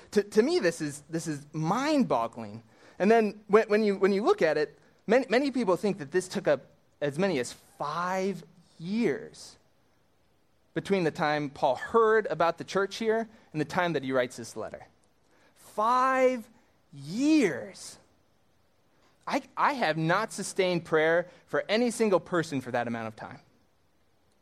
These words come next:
Ever. Five years. When it, when it gets down to it, prayer is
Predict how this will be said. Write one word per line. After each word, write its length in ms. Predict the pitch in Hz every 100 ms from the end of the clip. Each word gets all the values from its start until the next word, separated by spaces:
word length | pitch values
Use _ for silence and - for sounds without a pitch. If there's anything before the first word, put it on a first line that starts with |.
| _ _ _ _ _ _
Ever. 420 | 98 180 117 101 - _ _ _ _ _ _ _ _ _ _ _ _ - -
Five 720 | 226 262 277 294 302 302 269 - _ _ _
years. 960 | 147 190 302 370 285 131 87 - - - _ _ _ _ _ _ _ _ _ _ _ _ _ _ _ _ _
When 120 | 185
it, 100 | 208
when 100 | 208
it 80 | 220
gets 200 | 262 277
down 260 | - 220 240
to 140 | 160
it, 140 | 139 -
prayer 680 | - 196 233 185 135 147 196 _ _ _ _ _ _ _ _ -
is 360 | 175 170 156